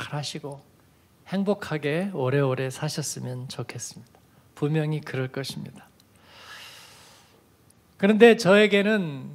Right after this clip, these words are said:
어, 참 이상한 것이 있습니다. 사람들이 되게 좋다고 하는 것, 좋은 것을 보면 뭔가, 아, 불안하잖아요. "아, 나 잘못한 것 같아."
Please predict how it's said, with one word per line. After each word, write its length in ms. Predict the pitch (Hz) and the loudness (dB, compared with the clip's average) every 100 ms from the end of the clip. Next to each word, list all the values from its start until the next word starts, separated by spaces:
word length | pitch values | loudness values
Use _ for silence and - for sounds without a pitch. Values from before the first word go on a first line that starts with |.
| 156 | -16
어, 460 | 160 131 143 - - 127 _ _ _ _ _ - _ - | -14 -14 -14 -16 -20 -20 _ _ _ _ _ -20 _ -10
참 220 | 202 196 | -6 -4
이상한 440 | 156 180 190 180 | -4 -2 -2 -4
것이 280 | 160 151 - | -6 -8 -8
있습니다. 560 | - - - - - - _ - - - | -10 -12 -16 -16 -20 -20 _ -20 -20 -20
사람들이 460 | - 226 240 226 190 | -2 0 0 -2 -4
되게 580 | 175 160 185 170 113 - _ - | -6 -2 -2 -2 -6 -18 _ -12
좋다고 460 | 151 - 202 196 | -10 -6 -6 -4
하는 240 | 156 151 147 | -6 -6 -10
것, 160 | 131 | -12
좋은 240 | - 170 208 | -4 -4 -2
것을 220 | 208 208 | -4 -4
보면 460 | 151 151 196 123 - - - _ | -6 -4 -4 -4 -14 -20 -20 _
뭔가, 500 | 156 190 190 170 - - _ _ | -12 -6 -6 -6 -10 -20 _ _
아, 340 | - - 160 | -18 -16 -16
불안하잖아요. 960 | - 170 196 160 147 139 135 156 160 127 - - | -8 -2 -2 -2 -4 -10 -10 -10 -12 -14 -20 -20
"아, 320 | - 127 131 | -20 -18 -14
나 140 | 131 | -14
잘못한 500 | 131 - 147 156 - | -12 -10 -8 -8 -8
것 120 | 156 131 | -10 -10
같아." 280 | 120 - | -12 -12